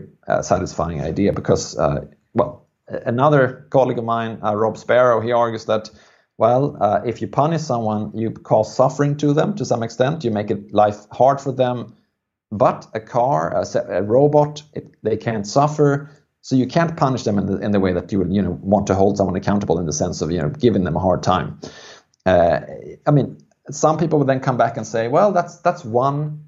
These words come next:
function of punishment, to sort of make the, the, the, the bad people s-, suffer.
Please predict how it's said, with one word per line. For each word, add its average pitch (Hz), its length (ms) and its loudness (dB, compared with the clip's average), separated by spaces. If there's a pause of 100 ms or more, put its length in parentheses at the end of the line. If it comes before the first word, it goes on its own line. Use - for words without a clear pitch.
function 123 460 -4
of 110 180 -4
punishment, 147 580 -4 (460)
to 117 480 0
sort 113 220 0
of 104 100 -2
make 117 340 0
the, - 160 -4
the, 120 180 2
the, 101 220 -4
the - 220 0
bad 123 300 2
people 123 260 0
s-, - 260 -10
suffer. 151 520 0